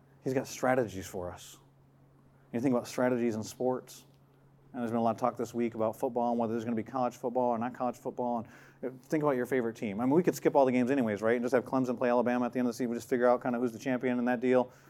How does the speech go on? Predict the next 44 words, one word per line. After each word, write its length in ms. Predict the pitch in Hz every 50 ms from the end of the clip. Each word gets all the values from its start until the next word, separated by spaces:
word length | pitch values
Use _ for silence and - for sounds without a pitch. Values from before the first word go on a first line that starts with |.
| - - -
But 80 | 120 123
here's 160 | 147 143 127
the 100 | 120 117
thing. 260 | - 156 151 104 - - - _ - _ - _ _ _ _ _ _ _ _ _ _ _ _ _ -
Can 120 | - - 139
you 120 | 147 156
imagine 400 | 147 135 135 143 151 143 151 143
your 140 | 139 143 135
team 220 | 135 151 143 143
showing 260 | 131 - - 139 139 139
up 120 | 143 139
for 80 | - 143
a 60 | 131
big 180 | 143 147 139
game 360 | 123 127 131 131 143 143 139 - - - _ _ _ _ _ - _ _ - _ _ _ - - - - - - _ _ _ -
and 260 | - 127 117 113 110 113
not 260 | 120 123 131 139 135
watching 420 | 127 117 123 131 127 - 143 131 131
any 140 | 127 120
film 260 | 110 120 131 127 131 131
on 120 | 123 120
the 80 | 113 113
other 180 | 120 120 120
team? 380 | 113 - 123 120 123 135 131 127 - - _ _ _ - _ - - _ - - - - - - - - -
Not 280 | - 117 120 127 131 123
looking 260 | 123 131 127 - 127
at 140 | 131 127 123
the 60 | 127
strategy, 440 | - - 135 120 123 127 120 127 131
just 160 | 127 135 -
like, 120 | 143 123 123
we're 120 | 170 190
good 100 | 214 180
athletes, 400 | 143 139 147 147 180 180 180 -
we're, 120 | 127 147
they're 180 | 160 139 147 175
all 120 | 196 233
good 140 | 214 139 117
athletes. 400 | 104 104 101 101 104 85 - -
We 80 | 143 180
just 180 | 240 247 -
show 240 | - - 160 165 185
up, 160 | 214 220 180
and, 140 | 165 160 147